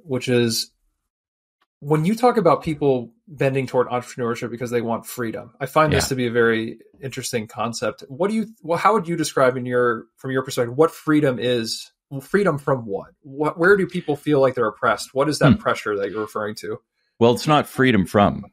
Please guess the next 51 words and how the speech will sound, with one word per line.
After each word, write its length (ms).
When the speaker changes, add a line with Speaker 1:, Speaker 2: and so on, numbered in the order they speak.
Speaker 2:
as 240
much 240
as 100
it 100
is 160
freedom 440
to. 280
It's, 200
it, 220
maybe 360
it's 160
freedom 340
from, 400
but 160
the 100
real 180
power 360
is 100
freedom 340
to. 260
Freedom 360
to 140
do 240
what 180
you 80
want 220
to 80
do, 300
as 160
opposed 360
to 80
running 300
away 180
from 200
something. 360
Speaker 1:
Mm-hmm. 360
Speaker 2:
Running 260
away 180
from 160
something 320
is 100
not 160
the 80
reason 240
to 60
get 160
into 160
business, 580
in 120
my 140
opinion. 380